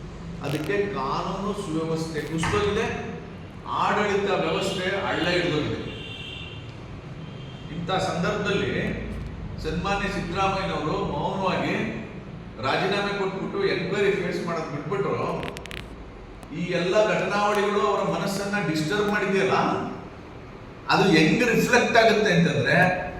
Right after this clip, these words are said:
ಒಬ್ಬ ಐ ಎ ಎಸ್ ಅಧಿಕಾರಿ ಹಿಂದ್ಗಡೆ ಕೂತಿದ್ರೆ ಅವನನ್ನ "ಏ, ಯಾರೋ ನೀನು?" ಅಂತ ಕೇಳೋ ಮಟ್ಟಕ್ಕೆ ಹೋಗಿತ್ತು. ಅಂದ್ರೆ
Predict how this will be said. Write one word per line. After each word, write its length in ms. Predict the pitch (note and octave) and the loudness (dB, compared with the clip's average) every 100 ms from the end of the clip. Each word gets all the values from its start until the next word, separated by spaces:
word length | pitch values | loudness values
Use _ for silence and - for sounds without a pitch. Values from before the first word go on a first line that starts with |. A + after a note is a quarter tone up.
| - - - - - - - - - - | -10 -10 -10 -10 -10 -10 -10 -10 -8 2
ಒಬ್ಬ 200 | F#3 A3 | 6 8
ಐ 100 | G#3+ | 10
ಎ 180 | - B3+ | 12 12
ಎಸ್ 180 | B3+ A#3+ | 12 10
ಅಧಿಕಾರಿ 540 | A#3 G#3 A#3 A#3 A3+ | 10 8 8 8 8
ಹಿಂದ್ಗಡೆ 360 | G#3+ G3+ A3 A3+ | 6 6 10 10
ಕೂತಿದ್ರೆ 460 | A3 G#3 G#3 A3+ A3 | 10 6 6 6 8
ಅವನನ್ನ 460 | G3 G3 G3+ G3 | 8 8 6 6
"ಏ, 140 | A3 G#3+ | 8 8
ಯಾರೋ 320 | G3+ G3+ G#3 | 8 8 6
ನೀನು?" 260 | G3+ G3+ | 6 4
ಅಂತ 160 | F3+ E3+ | 4 4
ಕೇಳೋ 280 | F#3 F#3+ F3 | 4 6 6
ಮಟ್ಟಕ್ಕೆ 320 | E3+ - - | 4 4 2
ಹೋಗಿತ್ತು. 380 | D#3 D3+ - - - - - - - - - - - - - D3+ | 0 0 -4 -6 -10 -12 -12 -12 -12 -12 -10 -12 -12 -12 -10 -2
ಅಂದ್ರೆ 300 | E3+ F#3 | 2 4